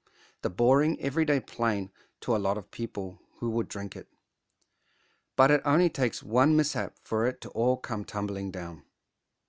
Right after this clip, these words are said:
And the forgotten tea house will be right there helping the lost and confused to pick up their pieces.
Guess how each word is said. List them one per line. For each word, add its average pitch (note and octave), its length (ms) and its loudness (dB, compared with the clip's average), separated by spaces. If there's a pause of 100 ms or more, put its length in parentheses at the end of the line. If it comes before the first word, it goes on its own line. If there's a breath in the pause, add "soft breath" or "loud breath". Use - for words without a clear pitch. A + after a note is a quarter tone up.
(520 soft breath)
And B2+ 200 2
the C3 40 0
forgotten C#3 460 2
tea D3 180 -6
house A#2 340 -2
will G#2+ 80 -4
be G#2 160 -2
right A#2 300 2
there A2 300 -2
helping B2 300 0
the G#2 80 0
lost G2+ 440 -4 (100)
and A2+ 160 -6
confused G#2+ 600 -4
to - 60 -16
pick - 220 -10
up G#2+ 160 -6
their F2 140 -12
pieces. - 540 -12